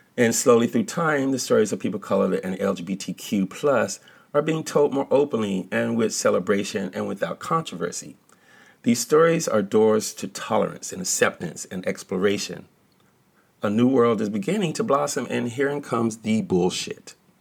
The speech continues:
Book banning, the misinformation of critical race theory, the attack on drag queens and trans people. The white man is losing his world, or what he, or what he thought was his world. And the emergence of different cultures blending in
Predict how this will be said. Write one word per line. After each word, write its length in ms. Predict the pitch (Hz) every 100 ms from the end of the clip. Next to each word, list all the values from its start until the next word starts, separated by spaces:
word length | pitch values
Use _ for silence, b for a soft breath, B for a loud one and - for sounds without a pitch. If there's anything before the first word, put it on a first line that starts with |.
| b b b b b b
Book 220 | 131 180 -
banning, 360 | 92 82 - _ _ _
the 80 | -
misinformation 680 | 127 135 165 160 139 131 131
of 80 | 110
critical 340 | 120 107 -
race 200 | 95 87
theory, 400 | - 90 87 -
the 80 | -
attack 320 | 110 - 156
on 120 | 147 -
drag 240 | 120 104
queens 380 | - 101 98 95
and 160 | 92
trans 320 | 92 92 92 -
people. 380 | - - - - B B B
The 80 | B
white 240 | 117 147 165
man 160 | 160
is 140 | 147 131
losing 380 | 139 147 151
his 220 | 135 127 -
world, 580 | 98 104 85 82 87 - b b b
or 80 | 104
what 200 | 113 107
he, 220 | 131 127
or 200 | 104 101
what 220 | 104 90
he 140 | 110 95
thought 360 | - 143 190
was 160 | 90 -
his 200 | 87 -
world. 360 | 82 78 82 - _ b b b b b 123
And 320 | 113 110 -
the 420 | 107 113 113 110
emergence 420 | 110 120 143 127 -
of 160 | 101
different 280 | 101 - 90
cultures 480 | - 151 - 98 92
blending 360 | 104 104 98
in 520 | 92 98 98 98 98